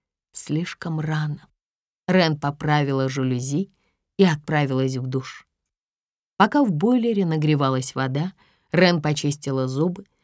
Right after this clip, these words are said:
Её мысли вновь начали блуждать, пока она занималась обычной утренней рутиной.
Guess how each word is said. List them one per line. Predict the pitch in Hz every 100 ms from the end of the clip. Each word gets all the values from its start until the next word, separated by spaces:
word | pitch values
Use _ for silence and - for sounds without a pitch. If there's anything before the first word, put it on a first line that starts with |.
| _ _
Её | 160 202 233
мысли | 262 285 226
вновь | 233 185 220 247 -
начали | 196 202 196 196
блуждать, | 180 185 175 147 151 151 -
пока | 143 147 143
она | 143 143
занималась | 143 143 139 143 143 139
обычной | 135 135 196 - 175
утренней | 165 156 147 135 135
рутиной. | 135 131 - 185 202 208